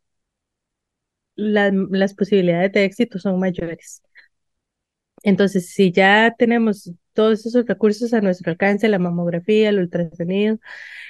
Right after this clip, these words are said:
y en otros tipos de tumores, otros recursos, hay que ir a hacer eso. Esa es la primera. La segunda es que siempre hay que estar atento al, a, a nuestro alrededor de las personas vulnerables,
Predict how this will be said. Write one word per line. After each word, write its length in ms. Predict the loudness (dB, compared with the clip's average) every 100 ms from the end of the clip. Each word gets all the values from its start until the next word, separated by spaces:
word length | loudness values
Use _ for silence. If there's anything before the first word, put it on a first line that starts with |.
| -4
y 180 | -2 2
en 80 | 2
otros 320 | 2 -2 0
tipos 280 | 0 0 -2
de 120 | 0
tumores, 440 | 0 -2 -2 0
otros 320 | 0 2 0
recursos, 680 | 0 2 2 2 -2 -4 -12 _ _
hay 180 | -2 2
que 140 | 4
ir 180 | 6 4
a 40 |
hacer 220 | 2 0
eso. 180 | 0 -6 _ _ _ _ _ _ _ _ _ _ _ _ _
Esa 380 | -2 2 0 0 -6
es 220 | -12 -6
la 120 | -6
primera. 320 | -4 -4 -4 -8 -18 -20 -2
La 160 | 2 2
segunda 560 | 2 2 2 2 2
es 220 | 2 -2 -2
que 240 | -10 -6
siempre 460 | -2 0 0 0 -2
hay 80 |
que 80 | 0
estar 400 | -2 0 0 -2 _ _ _ _ _ _ _ -10 -4 0
atento 560 | 0 0 -2 0 -2 -2 -4
al, 240 | 0 2 2
a, 420 | 2 0 -2 0
a 20 |
nuestro 300 | -2 0 -2
alrededor 320 | 0 2 2
de 80 | 2
las 140 | 0 -2
personas 380 | -4 -2 -2
vulnerables, 640 | -2 -2 2 2 0 -6 -18